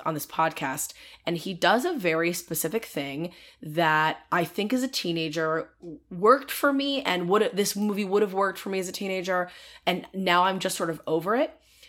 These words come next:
But I still have, like, sort of a grudging respect for it, you know? This, like, everybody in this movie looks dead.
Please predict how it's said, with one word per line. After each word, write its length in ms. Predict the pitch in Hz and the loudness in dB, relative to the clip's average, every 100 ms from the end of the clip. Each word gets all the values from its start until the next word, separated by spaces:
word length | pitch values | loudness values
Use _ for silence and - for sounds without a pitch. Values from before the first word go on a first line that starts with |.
| - | -4
But 100 | 226 | 0
I 80 | 233 | 0
still 360 | - - 320 | 0 2 0
have, 400 | - - 226 240 | 0 -2 0 0
like, 360 | 262 220 220 - _ _ _ _ _ - | 2 2 0 -6 _ _ _ _ _ -10
sort 220 | - 285 | -4 0
of 40 | |
a 60 | 262 | 0
grudging 520 | 170 185 185 208 190 | 0 -2 0 -2 -4
respect 520 | 170 - - - - | -4 -4 -4 -6 -8
for 240 | - 302 339 | -4 -2 -2
it, 160 | 349 - | -4 -8
you 120 | 311 | -4
know? 320 | 320 320 330 330 - - | 0 2 0 -4 -18 -6
This, 240 | 214 - | -2 0
like, 300 | 185 175 - - - _ | 2 0 -2 -18 -20 _
everybody 360 | 233 254 277 269 | 4 4 4 4
in 60 | 240 | 2
this 120 | 220 | 0
movie 180 | 180 165 | 0 0
looks 200 | 160 - | -2 -4
dead. 340 | 208 98 | -4 -4